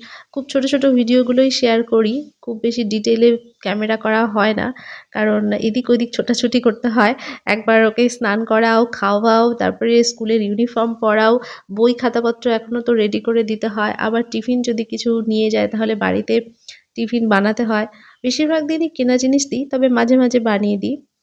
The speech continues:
তবে যদি বাচ্চা কাচ্চা সব কিছু খেতে পছন্দ করে, তাহলে আমি রোজই বানিয়ে দিতে পারি, ওতে অসুবিধা নেই। কিন্তু যাই বানিয়ে দিই না কেন,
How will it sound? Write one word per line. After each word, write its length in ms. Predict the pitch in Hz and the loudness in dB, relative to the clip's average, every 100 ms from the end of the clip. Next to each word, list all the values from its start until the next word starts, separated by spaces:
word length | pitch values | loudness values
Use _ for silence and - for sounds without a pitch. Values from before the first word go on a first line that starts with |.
| _ _ _ _ _ _ _ _ _ _ _ _ - | _ _ _ _ _ _ _ _ _ _ _ _ -4
তবে 400 | 254 339 370 339 233 | -2 2 4 2 2
যদি 360 | 247 254 320 330 | 0 2 0 0
বাচ্চা 320 | 214 214 277 | -2 -2 0
কাচ্চা 220 | 285 285 | 0 0
সব 180 | 311 240 | -2 -4
কিছু 320 | 233 - - 294 | -8 -12 -10 -6
খেতে 280 | - 262 294 | -2 -2 0
পছন্দ 440 | 269 262 269 262 | 0 2 2 0
করে, 240 | 262 247 269 | 0 0 0
তাহলে 360 | 254 254 294 | 0 0 2
আমি 160 | 311 311 | 2 2
রোজই 300 | 233 240 262 | 2 2 2
বানিয়ে 300 | 247 226 226 | 2 2 0
দিতে 240 | 214 214 | 0 -2
পারি, 280 | 202 190 240 - - - | -2 -2 -2 -8 -16 -6
ওতে 180 | 254 254 | -2 2
অসুবিধা 480 | 240 - 240 226 220 | 2 2 0 0 0
নেই। 180 | 208 247 262 | -2 -4 -4
কিন্তু 220 | 247 269 | 0 0
যাই 320 | 240 226 302 | 2 2 2
বানিয়ে 340 | 269 247 254 | 2 2 2
দিই 140 | 269 277 | 2 0
না 160 | 269 | 0
কেন, 220 | 262 226 | 0 -2